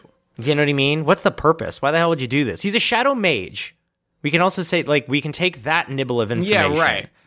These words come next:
Speaker 1: And so it's a person who has control over what is literally just our shape, but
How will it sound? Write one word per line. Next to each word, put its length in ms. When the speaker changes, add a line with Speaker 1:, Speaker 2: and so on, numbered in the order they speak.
Speaker 1:
And 320
so 180
it's 220
a 80
person 420
who 240
has 380
control 960
over 680
what 160
is 160
literally 840
just 600
our 240
shape, 560
but 320